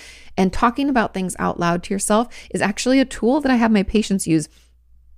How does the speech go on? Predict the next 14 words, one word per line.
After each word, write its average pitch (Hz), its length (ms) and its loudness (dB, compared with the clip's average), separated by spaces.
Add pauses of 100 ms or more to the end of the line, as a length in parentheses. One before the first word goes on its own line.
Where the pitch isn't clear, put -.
(420)
Like 208 180 0
I 208 40 2
said, 196 180 0
to 247 80 -2
get - 280 -4
used 208 340 0
to 190 80 -4
hearing 214 320 0
those 185 180 -2
words 180 320 0
come - 240 0
out 208 200 2
their 165 120 0
mouth, 170 320 0